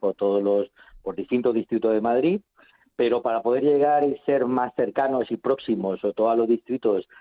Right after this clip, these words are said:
pues donde a lo mejor puede ser, eh, más lejana nuestra oficina, pues creamos ya en el dos mil veinticuatro este autobús, este autobús itinerante, este bus de empleo,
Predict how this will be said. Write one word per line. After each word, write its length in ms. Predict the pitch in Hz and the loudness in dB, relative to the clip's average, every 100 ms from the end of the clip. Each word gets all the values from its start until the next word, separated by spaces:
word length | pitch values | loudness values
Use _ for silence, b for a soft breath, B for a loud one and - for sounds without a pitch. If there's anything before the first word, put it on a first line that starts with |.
| _ | _
pues 160 | - 95 | -6 -2
donde 260 | 95 92 95 | -2 0 0
a 60 | |
lo 60 | 98 | 0
mejor 300 | - 120 123 | -2 -2 0
puede 300 | 120 113 110 | 0 2 0
ser, 280 | 127 120 120 b b _ | 0 -2 -2 b b _
eh, 400 | 117 117 113 110 | 0 4 4 2
más 220 | 110 117 | 0 -4
lejana 460 | 110 107 120 117 110 | -2 -2 -2 -4 -2
nuestra 280 | 110 - 113 | -2 -2 -4
oficina, 520 | 113 104 135 135 147 - _ _ | -4 -4 -2 0 -2 -6 _ _
pues 200 | 110 - | -2 -2
creamos 480 | 110 98 110 117 113 | -4 -2 0 -2 -2
ya 120 | 117 | 0
en 100 | 117 | 0
el 80 | 113 | 0
dos 160 | 110 110 | 0 0
mil 100 | 110 | -2
veinticuatro 720 | 107 104 123 127 101 92 101 | -2 -2 -2 -2 -2 -2 -4
este 580 | 107 - 107 104 101 101 | -8 -4 0 2 2 2
autobús, 420 | 101 104 139 208 | 0 0 -2 -2
este 200 | 104 - | -4 -2
autobús 320 | 104 101 107 110 | -2 -2 -4 -6
itinerante, 680 | 104 98 104 110 104 98 B B | -6 -2 -2 0 -2 -2 B B
este 180 | - - | -8 -4
bus 240 | 104 110 110 | 0 0 0
de 60 | |
empleo, 460 | 107 104 139 147 | -2 0 2 2